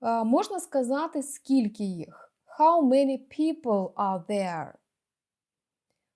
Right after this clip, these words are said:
Who are they? Хто вони? What are they doing?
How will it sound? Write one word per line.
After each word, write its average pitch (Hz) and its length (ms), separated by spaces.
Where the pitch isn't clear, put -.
Who 403 500
are 226 340
they? 185 500
Хто 311 420
вони? 208 460
What 269 680
are 311 240
they 233 300
doing? 208 640